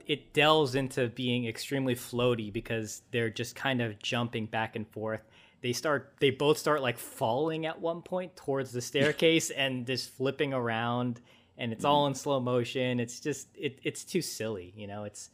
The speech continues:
Speaker 2: Yeah.
Speaker 1: like, I don't mind wuxia stuff when you can, when you could still kind of believe it sometimes. Like, Yunmo
Speaker 2: Mm-hmm.
Speaker 1: Ping straddles that line for me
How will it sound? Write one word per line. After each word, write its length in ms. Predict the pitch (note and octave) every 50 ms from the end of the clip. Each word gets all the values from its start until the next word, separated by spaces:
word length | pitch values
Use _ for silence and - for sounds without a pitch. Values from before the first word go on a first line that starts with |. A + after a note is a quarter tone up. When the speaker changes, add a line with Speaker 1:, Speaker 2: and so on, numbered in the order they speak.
| _
Speaker 2:
Yeah. 140 | - F#3+ F3+ - - -
Speaker 1:
like, 120 | C#3+ D3 -
I 80 | E3 A3+
don't 220 | C#4+ D#4 C4+ F#3+
mind 340 | D#3+ E3 F#3 G#3+ G#3+ G3+ F3
wuxia 480 | D#3 C3+ C#3 D#3+ F#3 F3 - F3 D3+ C3+
stuff 540 | - - - C3+ C3+ C#3 C3 - - - _ _ _ _ _ _ _ _ -
when 600 | G#2 G#2+ A#2+ C3 B2+ B2+ B2+ B2 B2 A#2+ C3 - - -
you 320 | D3 C3 A#2 A#2 C3 C3
can, 440 | B2+ - - C#3+ B2+ B2 A#2+ A#2 A#2 - _ _ _ _ _ _ _ _ _ _ _ _ _ - _ _ _
when 180 | - B2+ C3+ C3+
you 100 | D3 C#3+
could 140 | C3+ D3 B2+
still 200 | - - G#3 G3
kind 220 | G3 - F3 D#3 C#3
of 60 | A#2+
believe 340 | A2+ G#2+ G#2+ A2+ A#2+ C3+ D3
it 220 | F#3+ F#3+ F#3+ -
sometimes. 600 | - - F#3+ F#3 F#3 - G3 G3+ G#3 G3+ F#3+ -
Like, 200 | - A2 A2 - -
Yunmo 380 | C3 C3 D3 C#3+ D3+ D#3 D3
Speaker 2:
Mm-hmm. 80 | B2+ G2+
Speaker 1:
Ping 260 | A#2 C3+ C#3 C3+ C3
straddles 600 | B2 - - - - B2 A#2 B2 B2 B2 A#2+ B2
that 200 | - A2+ A2 G2
line 320 | G2+ G2 G2 G#2+ A#2 A#2+ A2+
for 160 | - - C3
me 320 | B2 B2+ C3 C3 C3 C3